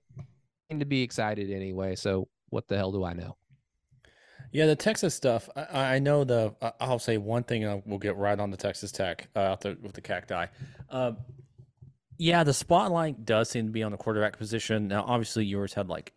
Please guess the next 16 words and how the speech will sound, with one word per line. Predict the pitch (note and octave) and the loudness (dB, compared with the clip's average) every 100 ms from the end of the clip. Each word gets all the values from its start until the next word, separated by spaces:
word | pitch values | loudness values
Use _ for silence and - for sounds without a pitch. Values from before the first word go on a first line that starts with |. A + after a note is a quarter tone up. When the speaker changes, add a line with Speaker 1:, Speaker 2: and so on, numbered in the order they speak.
| F#2 | -10
Speaker 2:
I | |
mean, | G#2+ F#2+ | -6 2
go | A2+ | 6
watch | B2 C#3 - | 8 6 4
the | A2 | 2
Oklahoma | A2 G2 E2+ | 2 0 -4
State | - D#2 | -6 -8
game. | D#2+ D2 - _ | -8 -12 -14 _
That, | G#2 G2+ | -2 0
that's | G#2 G2 - | 2 0 0
not | G2+ G#2+ G#2+ _ - | 4 4 2 _ -12
a | G#2+ | -8
college | - G2 F#2 - | -2 -2 -2 -8
quarterback. | F2+ - F#2+ - - | -12 -8 -8 -10 -12
<laughs> | - - - | -8 -8 -4
I | - | 2